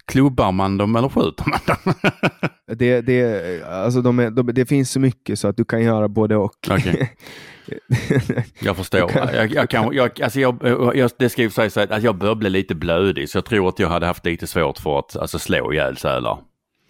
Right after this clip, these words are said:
Speaker 2: Ja, på, på långt håll. Så. Men, men det där är också viltvård. Du vet, det där är en del av, av, av natur.
Speaker 1: Ja, ja,
Speaker 2: Alltså,
Speaker 1: det,
Speaker 2: man
Speaker 1: det är ju helt med på. Men som sagt, jag tror jag har haft lite svårt för att slå ihjäl dem.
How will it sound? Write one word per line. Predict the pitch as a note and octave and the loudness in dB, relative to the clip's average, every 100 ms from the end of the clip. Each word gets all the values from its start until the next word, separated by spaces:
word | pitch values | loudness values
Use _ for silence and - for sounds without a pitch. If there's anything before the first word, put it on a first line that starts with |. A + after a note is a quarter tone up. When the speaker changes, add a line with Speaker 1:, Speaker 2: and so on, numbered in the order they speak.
| - - - - _ _ | -20 -20 -20 -20 _ _
Speaker 2:
Ja, | - A2 G#2 G#2 F#2+ - | 0 2 2 0 -2 -2
på, | A2+ | -2
på | - A2+ | 0 0
långt | A2 G#2+ G2+ - | 2 0 -4 -6
håll. | G2+ G2 G#2 | -4 -4 -6
Så. | - | -6
Men, | A2 A#2+ A2+ | -2 -2 -2
men | C3 | -4
det | C3+ | 0
där | D3 C3+ | 2 4
är | |
också | D3+ - - | 2 0 -6
viltvård. | F2+ F2 G2 - - E2 G2 - | -6 -6 -10 -12 -10 -8 -8 -6
Du | G2 | -4
vet, | F#2+ | -4
det | A2 | -2
där | B2+ | 0
är | A#2 | 0
en | G#2+ A2 | 0 2
del | A2+ G2 | 2 2
av, | F#2+ F#2+ | -2 -2
av, | G#2 F#2 - | -4 -2 -4
av | G2+ | -4
natur. | G#2 G2+ B2 A2 G2 - - - | -4 0 2 2 0 -4 -14 -4
Speaker 1:
Ja, | G#2+ C3 | 0 2
ja, | G3 | 2
Speaker 2:
Alltså, | G#2+ | 0
Speaker 1:
det, | G#2 | 0
Speaker 2:
man | F#2 | 0
Speaker 1:
det | B2 F3 | 2 2
är | A#2+ | 0
ju | F#2 | 0
helt | F#2+ E2+ | -2 -2
med | F#2 | -6
på. | F#2 | -4
Men | G2+ G2 | -4 -4
som | G2+ | -4
sagt, | A2+ | -2
jag | A#2 | -2
tror | - A#2 | -2 0
jag | |
har | G2+ | 0
haft | G2+ | -2
lite | G2+ F#2 | -4 -4
svårt | - F2+ - | -2 -2 -2
för | E2+ | -8
att | |
slå | - D2 B1+ | -4 -2 -2
ihjäl | D2 B1+ | -2 -4
dem. | A1 G1+ | -6 -12